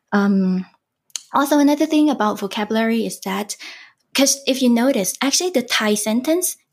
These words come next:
is not that complex. Like, you have subject, verb, object, and you don't ha-, really have, like, the inflection, like the in English S E D, kind of like that. So actually, mm, you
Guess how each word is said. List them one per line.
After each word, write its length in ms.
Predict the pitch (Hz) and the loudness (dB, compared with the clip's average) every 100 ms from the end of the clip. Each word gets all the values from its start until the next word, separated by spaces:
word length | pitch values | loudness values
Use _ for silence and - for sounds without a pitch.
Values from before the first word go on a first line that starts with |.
| _ | _
is 240 | 247 247 214 | 0 2 2
not 320 | 240 311 - | 2 0 -2
that 240 | 226 - | -4 -2
complex. 560 | - 208 226 226 - - | -4 -2 -2 -4 -6 -4
Like, 220 | 190 202 | -4 -2
you 140 | 202 202 | 0 2
have 280 | 185 185 - - - | 0 -4 -12 -14 -6
subject, 580 | - 180 - 190 185 - | -4 -4 -4 -4 -6 -6
verb, 340 | 180 170 180 180 _ _ 185 | -2 0 0 -2 _ _ -2
object, 400 | 180 233 220 226 | 0 0 0 0
and 160 | 185 185 | 0 0
you 140 | 185 _ | -4 _
don't 240 | 202 208 - | 0 0 -2
ha-, 160 | 202 214 | -6 2
really 280 | 208 233 | 2 4
have, 300 | 220 190 180 175 | 2 2 0 -4
like, 180 | 165 | -4
the 140 | 180 170 | -4 0
inflection, 580 | 180 - 185 - 190 185 | 0 0 0 -2 -2 -2
like 140 | 170 | -4
the 60 | - | -4
in 220 | 190 180 - - - | -2 -2 -4 -8 -2
English 380 | 202 214 220 - _ 175 | 0 2 0 -4 _ -2
S 280 | 185 - - | 0 -2 0
E 160 | 185 185 | 0 2
D, 260 | 180 170 - | 2 0 -4
kind 160 | 190 | -6
of 80 | 175 | -2
like 200 | 175 165 | -2 -2
that. 220 | 185 247 - - - | -4 -4 -6 -12 -10
So 240 | - 254 233 | -2 0 0
actually, 440 | 247 247 294 285 - - _ _ _ _ _ _ _ _ _ _ _ _ | -2 0 2 0 -4 -20 _ _ _ _ _ _ _ _ _ _ _ _
mm, 580 | 233 202 196 185 180 180 - _ _ - | 2 4 2 2 0 -2 -10 _ _ 0
you 400 | 214 214 190 | 2 2 0